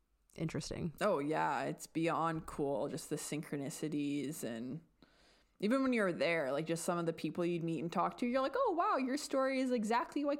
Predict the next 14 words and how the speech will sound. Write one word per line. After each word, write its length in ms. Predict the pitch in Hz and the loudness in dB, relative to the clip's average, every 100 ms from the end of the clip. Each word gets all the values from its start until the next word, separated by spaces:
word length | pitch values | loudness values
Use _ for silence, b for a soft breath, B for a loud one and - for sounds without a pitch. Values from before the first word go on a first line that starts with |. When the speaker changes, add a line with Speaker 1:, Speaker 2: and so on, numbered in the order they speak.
| 277 233 | -2 0
Speaker 2:
like 240 | 254 254 | -2 0
mine, 240 | 285 381 | -2 0
and 100 | 220 | 0
we're 120 | 220 233 | 0 2
both 240 | 240 247 | 2 0
here 160 | 254 262 | 0 0
today." 320 | 269 427 254 | 0 0 0
That's 300 | 202 214 - | 0 -2 -4
so, 680 | - - 247 240 233 240 233 B B B B _ _ _ - - - - _ - | -8 -2 0 2 4 2 -2 B B B B _ _ _ -20 -20 -20 -20 _ 0
like, 300 | 220 196 - | 0 0 -2
of 120 | 185 | -2
course. 540 | - 466 226 - - - - | 0 0 0 -2 -10 -14 -10
<laughs> 20 | B B B B B B B B B B _ _ - | B B B B B B B B B B _ _ -2
Speaker 1:
Mm-hmm. 280 | 190 175 | 2 4